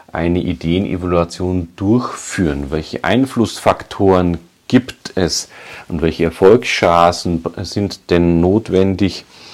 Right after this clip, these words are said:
zu verstärken, damit eine Innovation auch tatsächlich gelingen kann? Welche Dimensionen und Verfahren für die Evaluierung gibt es dann?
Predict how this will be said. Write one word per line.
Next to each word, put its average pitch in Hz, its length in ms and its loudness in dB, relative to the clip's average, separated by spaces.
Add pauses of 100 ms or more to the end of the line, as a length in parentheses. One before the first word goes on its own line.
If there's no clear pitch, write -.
(360)
zu 95 360 0
verstärken, 98 720 2
damit 85 320 0
eine 90 220 -2
Innovation 85 800 -2
auch 80 280 -4
tatsächlich - 640 -10
gelingen 85 500 -6
kann? 69 300 -14 (460)
Welche 76 260 -6
Dimensionen 90 680 0
und 87 140 -4
Verfahren 101 580 2
für - 180 -4
die 95 220 -2
Evaluierung 101 880 2 (320)
gibt - 300 -4
es - 160 -8
dann? 92 240 2